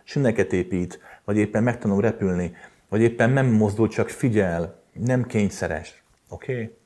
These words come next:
Te, aki a levelet megírtál, tudatos ember vagy. Magyarán vedd észre a saját teremtő erődet. És újra mondom, nehogy most azt asztrológus ellenes kampányba kezd. Jaj, de hogy?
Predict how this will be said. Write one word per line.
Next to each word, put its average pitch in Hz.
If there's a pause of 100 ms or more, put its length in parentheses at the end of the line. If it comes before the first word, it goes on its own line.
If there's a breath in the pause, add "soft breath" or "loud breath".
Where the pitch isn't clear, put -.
(520 soft breath)
Te, 123
aki 123
a 113
levelet 117
megírtál, 113
tudatos 113
ember 85
vagy. 85
Magyarán 104 (800)
vedd 104
észre 92
a 85
saját 92
teremtő 85
erődet. 80 (720 loud breath)
És -
újra 117
mondom, 104
nehogy 117
most 101
azt - (460)
asztrológus 98
ellenes 90
kampányba 82
kezd. -
Jaj, 120
de 113 (100)
hogy? -